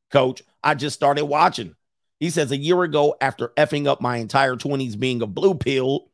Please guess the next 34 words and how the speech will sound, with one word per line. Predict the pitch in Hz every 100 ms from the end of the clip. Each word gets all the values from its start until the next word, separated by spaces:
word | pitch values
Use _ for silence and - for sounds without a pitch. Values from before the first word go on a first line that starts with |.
| _
monkey | - 220 190 131
chimpanzee, | 127 131 113 123 117 104 123
hope | 123 143 120
strategist | - 135 127 117 120
loser," | 120 147 180 151 110 110 113 - _ _ _ _ -
he | 147
says, | 139 131
"Since | 160 123
then, | 147 147
I've | 135
read | 120 139 123
your | 123
book | 127 151 - _ _ _
along | 127 135 143 143 147
with | 131
the | -
fifty | - 147 151 160
more, | 143 123 113 110 - _ _
quit | - 208 165
drugs, | 131 135 123 123 - -
started | - 175 180 165
working | 147 - 131
eighty | 127 123 120
hours | 117 110
a | 110
week, | 113 107
driving | - 123 127 143 139 139 - _ _
road | 104 139 143 131 131 123 _ _ -
trains | - 175 170 131 127 113 147
overnight | 139 127 127 131
and | 127 117
double | 110 151 143
my | 131 127 -
income, | 143 127 147 135